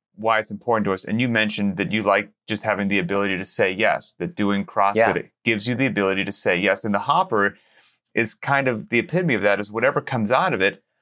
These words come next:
Speaker 1: you want to be able to say, "Yes, yeah, I can do
Speaker 2: Yeah.
Speaker 1: that. I might not, might not crush it, but the answer is yes. Let's, let's
Speaker 2: Exactly.
Speaker 1: get after it."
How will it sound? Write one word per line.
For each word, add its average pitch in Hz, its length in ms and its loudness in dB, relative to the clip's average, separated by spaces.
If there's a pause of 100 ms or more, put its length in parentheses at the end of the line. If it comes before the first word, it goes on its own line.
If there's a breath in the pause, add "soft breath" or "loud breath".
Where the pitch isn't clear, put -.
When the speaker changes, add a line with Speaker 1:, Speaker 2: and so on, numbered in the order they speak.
(240)
Speaker 1:
you 135 240 0
want 135 300 2
to 127 60 -10
be 110 200 2
able 120 200 2
to 104 100 -4
say, 104 460 2 (220)
"Yes, - 560 -2
yeah, - 360 0
I - 80 -4
can - 160 0
do 92 80 0
Speaker 2:
Yeah. 120 100 4
Speaker 1:
that. 151 220 2 (140)
I - 40 -8
might 135 160 0
not, 131 180 0
might 123 200 0
not 139 140 0
crush 175 300 0
it, 131 40 -2
but 113 140 -4
the 120 120 4
answer 117 220 -2
is 107 100 -4
yes. - 300 0
Let's, - 260 -2
let's 120 140 0
Speaker 2:
Exactly. 123 440 4
Speaker 1:
get 82 60 -2
after 73 60 2
it." - 80 -6